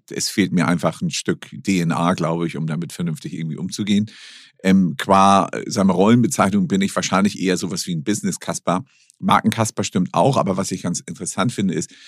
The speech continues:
wir machen bei uns in der Marke viel so über Archetypen. Und da gibt es den Archetypen des Narren. Und das ist so ein bisschen meine Rolle, sag ich mal, in, in, in unserem, äh, äh, Kontext.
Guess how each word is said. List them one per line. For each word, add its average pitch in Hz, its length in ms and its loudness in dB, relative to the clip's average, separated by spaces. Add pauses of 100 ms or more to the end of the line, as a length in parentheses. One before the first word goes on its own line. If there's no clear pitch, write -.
(160)
wir 87 140 0
machen 107 180 6
bei 87 80 6
uns 95 180 2
in 104 60 2
der 92 120 4
Marke 90 280 0
viel 113 320 0
so 95 100 -2
über 82 280 -4
Archetypen. 107 680 0 (920)
Und 90 400 2 (220)
da 95 80 -4
gibt 92 180 -2
es 101 100 0
den 87 140 0
Archetypen - 480 -4
des - 160 -6
Narren. 85 560 0 (420)
Und 90 140 -10
das 101 100 -6
ist 107 80 -2
so 117 80 2
ein 101 80 4
bisschen 101 300 0
meine 90 260 4
Rolle, 95 380 4
sag 85 180 -4
ich 87 140 -4
mal, 82 260 -4
in, 82 280 -8
in, 76 340 -10
in 78 200 -10
unserem, 82 720 0
äh, 78 340 -10
äh, - 420 -18 (100)
Kontext. - 720 -2